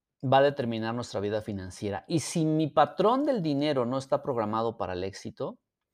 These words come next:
nunca vamos a tener mucho dinero. O sea, si tu patrón del dinero no está programado para estándares altos, nunca vas a lograr tener mucho dinero. Y si de algún modo llegas a conseguir,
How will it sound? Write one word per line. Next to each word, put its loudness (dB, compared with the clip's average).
nunca 4
vamos 2
a -4
tener -8
mucho -10
dinero. -16
O -20
sea, -8
si 2
tu -2
patrón 6
del 6
dinero 2
no -2
está -2
programado -2
para -2
estándares 4
altos, 2
nunca 4
vas 4
a 4
lograr 4
tener -4
mucho -6
dinero. 2
Y 2
si 0
de 10
algún 8
modo 10
llegas 4
a 2
conseguir, 0